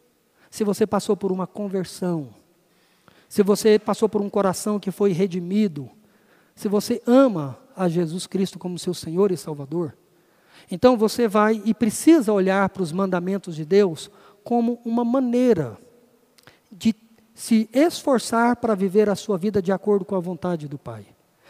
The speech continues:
Dentro dessa questão, eu quero apenas destacar aqui duas lições pra gente eh, aplicar na nossa vida. Na verdade, são duas aplicações que nós precisamos fazer ao fazer a leitura desses mandamentos. Nós precisamos, como, o que que eu faço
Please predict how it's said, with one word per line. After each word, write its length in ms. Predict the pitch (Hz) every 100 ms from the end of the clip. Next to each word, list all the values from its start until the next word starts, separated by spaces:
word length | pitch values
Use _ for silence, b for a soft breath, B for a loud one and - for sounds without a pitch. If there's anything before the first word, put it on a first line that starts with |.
| B B
Dentro 240 | 285 311
dessa 240 | 214 196 196
questão, 480 | - - 233 175 - _ b b -
eu 100 | 190
quero 240 | 214 208
apenas 600 | 190 220 208 170 147 - _ 202
destacar 500 | 233 220 180 196 180
aqui 320 | - 220 135 - _ _ _ _ _ _
duas 200 | 196 180
lições 400 | 180 - 190 170
pra 160 | - 170
gente 420 | 180 160 160 131 b b b -
eh, 220 | 170 165
aplicar 540 | 185 - 254 - 214 190
na 80 | 170
nossa 260 | 175 -
vida. 280 | 143 143 151
Na 80 | 190
verdade, 340 | 202 190 196
são 140 | - 190
duas 240 | 226 190
aplicações 720 | 202 196 185 175 165 131 -
que 80 | 196
nós 160 | 180 170
precisamos 440 | 175 165 180 165
fazer 360 | 180 147 190 185 B B
ao 100 | 190
fazer 340 | 196 180 196
a 40 | 185
leitura 460 | 180 180 294 311
desses 300 | 233 240 226
mandamentos. 800 | 196 208 196 185 233 233 226 - b b b
Nós 160 | 220 202
precisamos, 380 | 202 190 196 -
como, 300 | 285 311 254
o 40 |
que 180 | - 294
que 100 | -
eu 60 | 269
faço 580 | - 240 220 - -